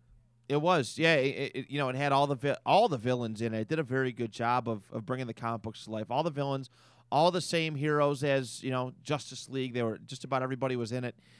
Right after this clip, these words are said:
Uh, you know, it was, it was really, that was really good television.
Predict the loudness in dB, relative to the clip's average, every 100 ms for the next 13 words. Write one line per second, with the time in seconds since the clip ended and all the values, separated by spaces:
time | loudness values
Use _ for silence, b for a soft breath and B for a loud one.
0 | b b -4 -2 0 -2 -6 _ _ _
1 | _ _ _ -10 -6 -4 -4 -6 -14 _
2 | _ _ 2 2 4 2 2 -2 -2 -2
3 | -2 -2 -4 -2 -2 -2 -4 -6